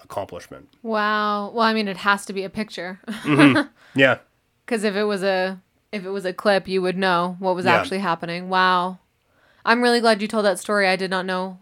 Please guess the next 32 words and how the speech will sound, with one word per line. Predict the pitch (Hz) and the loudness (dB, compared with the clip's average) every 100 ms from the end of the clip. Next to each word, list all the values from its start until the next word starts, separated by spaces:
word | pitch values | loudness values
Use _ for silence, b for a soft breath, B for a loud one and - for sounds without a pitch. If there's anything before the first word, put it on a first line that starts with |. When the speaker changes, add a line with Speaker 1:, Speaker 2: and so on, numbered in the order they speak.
| 220 | -8
Speaker 2:
I | |
did | - | -6
Speaker 1:
Mm-hmm. | 123 | -4
Speaker 2:
not | 139 | -6
know | 185 | -8
that. | 185 180 180 - _ - | -8 -8 -8 -16 _ -6
Speaker 1:
Yeah. | 127 113 - _ b b b b b b b b | -2 -2 -4 _ b b b b b b b b
Speaker 2:
There's, | 135 269 | 2 2
Speaker 1:
It's | 294 | 4
Speaker 2:
like, | 254 208 214 | 2 2 2
there's | 294 370 | 0 2
nobody | 202 185 196 185 180 | -2 0 0 2 0
stronger | 170 170 165 165 | 0 -2 -2 -4
than | 160 | -2
black | 147 160 | -2 -2
people | - 165 | -6 -10
in | 127 | -6
this | 190 220 | -6 -4
<laughs> | |
world, | 208 185 214 | -4 -4 -4
I | 208 | -6
tell | - 233 214 | -4 0 2
you, | 214 202 | 2 0
like. | 196 226 226 B B B | 0 -2 -6 B B B
Speaker 1:
It, | 160 151 | 0 4
yeah, | 147 123 | 4 4
it's, | 120 127 | 0 -6
it's, | 135 - | -8 -6
it's, | 143 127 131 | -8 -8 -8
it's | 143 - | -8 -2
so | 123 123 | 0 0
powerful. | 107 104 107 - 87 | -2 -4 -6 -10 -16